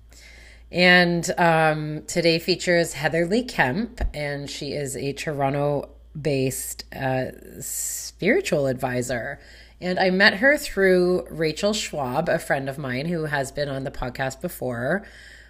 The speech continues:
um, talking to me about astrology, one of my favorite subjects. And Rachel started her own podcast, um, that, uh, is really great. I mean, she's only done an episode. I think that there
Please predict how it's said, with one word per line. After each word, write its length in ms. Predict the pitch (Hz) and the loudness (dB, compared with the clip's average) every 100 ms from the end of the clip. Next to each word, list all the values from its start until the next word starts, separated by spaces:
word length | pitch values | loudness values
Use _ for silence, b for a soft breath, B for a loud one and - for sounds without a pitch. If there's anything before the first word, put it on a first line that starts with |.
| B | B
um, 500 | 139 143 131 131 123 | -4 -2 -2 -4 -6
talking 400 | - 135 120 131 | -6 -8 -6 -8
to 120 | 120 131 | -8 -6
me 120 | 127 | -4
about 220 | 120 117 | -4 -4
astrology, 1160 | 135 - - 127 120 143 113 78 78 131 202 208 | -6 -8 -8 -4 -2 -2 -4 -8 -10 -6 -4 -4
one 140 | 139 127 | -4 -4
of 80 | |
my 120 | 131 120 | -4 -4
favorite 420 | - 127 113 - | -4 -4 -4 -6
subjects. 680 | 135 127 - - - - - | -6 -6 -8 -8 -10 -12 -10
And 440 | 139 127 123 120 B B B B B B - | -6 -4 -4 -6 B B B B B B -6
Rachel 320 | 165 170 202 | 2 4 4
started 300 | 190 208 196 | 6 6 6
her 220 | 180 208 185 | 8 6 6
own 280 | 226 403 | 4 8
podcast, 1080 | - 165 139 160 156 123 117 - - - - - - - | 10 10 8 4 2 2 -2 -8 -8 -10 -14 -20 -20 -2
um, 720 | 170 165 160 156 156 151 151 - - - - - | 4 6 6 4 0 -4 -8 -8 -6 -6 -6 -18
that, 720 | 156 143 165 151 151 - - - | -10 6 8 10 8 2 -8 -6
uh, 560 | 165 151 139 135 123 - - - - - - - | 0 2 4 4 2 -4 -10 -14 -16 -18 -20 -2
is 240 | 175 147 | 0 0
really 240 | 156 160 147 | 0 2 0
great. 300 | 156 156 143 | 2 4 4
I 60 | |
mean, 160 | 147 147 | 2 0
she's 180 | 165 151 | -2 -2
only 260 | 156 156 | 0 0
done 300 | 151 143 143 | 0 2 2
an 160 | 139 156 | 2 0
episode. 560 | 147 - 147 147 135 156 | 0 0 0 2 4 4
I 80 | |
think 320 | 151 156 147 - | 2 -2 -6 -2
that 220 | 143 | 0
there 120 | - | 0